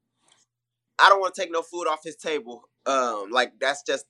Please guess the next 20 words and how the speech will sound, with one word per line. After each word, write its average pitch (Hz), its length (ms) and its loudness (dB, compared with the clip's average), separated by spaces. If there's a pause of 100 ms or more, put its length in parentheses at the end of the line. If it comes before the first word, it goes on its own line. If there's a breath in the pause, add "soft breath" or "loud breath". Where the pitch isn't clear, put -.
(140)
not 131 260 2
the 127 100 -8
type 135 200 -2
of - 80 -20
person 143 320 -2
I, 117 120 4
I'm 139 80 -2
not 135 220 2
looking 143 260 -6
at 123 160 -4
what 135 160 -4
he's 139 300 -8
got, 151 340 4
you 131 180 -2
know 143 100 2
what 143 100 2
I 135 60 -2
mean? 143 300 -2
So, 127 360 0
um, 107 460 0